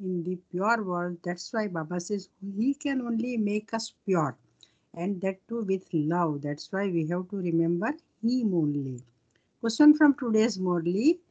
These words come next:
What should you not get fed up with, the, with and why? <clears throat> Baba is giving very good answer.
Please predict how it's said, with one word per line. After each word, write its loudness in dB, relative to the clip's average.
What 2
should 8
you 6
not 4
get -2
fed 0
up -2
with, -4
the, -6
with -2
and 2
why? -2
<clears throat> -2
Baba -2
is -2
giving 0
very 0
good 0
answer. 0